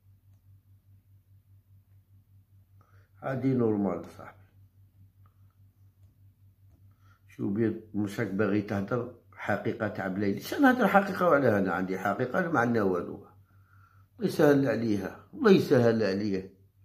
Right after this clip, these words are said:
الناس وين يسلونا ومنا وهدر، شنو نهدر؟ واحد قال لي: "حق الجزائريين". يا ولي تربح هذيك حق الجزائريين.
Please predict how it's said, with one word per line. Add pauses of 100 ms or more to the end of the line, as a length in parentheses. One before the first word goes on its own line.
الناس
وين
يسلونا
ومنا
وهدر، (220)
شنو
نهدر؟ (600)
واحد
قال
لي:
"حق
الجزائريين". (420)
يا
ولي
تربح
هذيك
حق
الجزائريين.